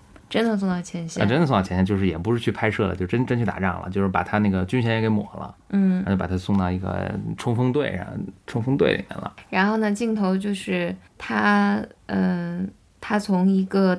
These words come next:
Speaker 1: 地上一堆沙袋上面醒过来，
Speaker 2: 嗯。
Speaker 1: 然后就有一个大兵官骂他说：
Speaker 2: 嗯。
Speaker 1: “你这是蠢猪啊，什么什么什么的。”
Speaker 2: 嗯。
Speaker 1: 然后紧接着就是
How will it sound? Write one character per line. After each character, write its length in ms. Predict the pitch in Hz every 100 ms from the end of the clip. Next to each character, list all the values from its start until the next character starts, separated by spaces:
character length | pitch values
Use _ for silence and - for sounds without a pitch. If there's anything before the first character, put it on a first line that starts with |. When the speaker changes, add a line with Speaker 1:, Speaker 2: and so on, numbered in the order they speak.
| -
Speaker 1:
地 200 | - 269
上 280 | 208 180 170
一 80 | 170
堆 220 | 185 190
沙 260 | 190 226 240
袋 360 | 247 208 185 214 254 -
上 200 | 208 190
面 220 | - 196
醒 300 | - 180 -
过 180 | - 196
来， 160 | 180 87
Speaker 2:
嗯。 140 | 85 87 95 - -
Speaker 1:
然 100 | -
后 20 | 190
就 140 | 190
有 60 | 180
一 60 |
个 60 | 175
大 220 | 180 175
兵 180 | 180 175
官 240 | 170 175
骂 200 | 190 185 -
他 140 | - 202
说： 200 | - - - - - 95 -
Speaker 2:
嗯。 140 | 90 95
Speaker 1:
“你 20 |
这 140 | 156
是 60 | 156
蠢 280 | - 165 -
猪 220 | - 165 147
啊， 260 | 139 135 -
什 120 | -
么 80 | -
什 100 | -
么 80 | -
什 60 |
么 80 | 190 -
的。” 100 | - - - -
Speaker 2:
嗯。 40 | 98 98 -
Speaker 1:
然 140 | 165
后 20 |
紧 220 | 185 170 170
接 220 | 180 185
着 320 | 185 165 160
就 160 | - 175
是 200 | -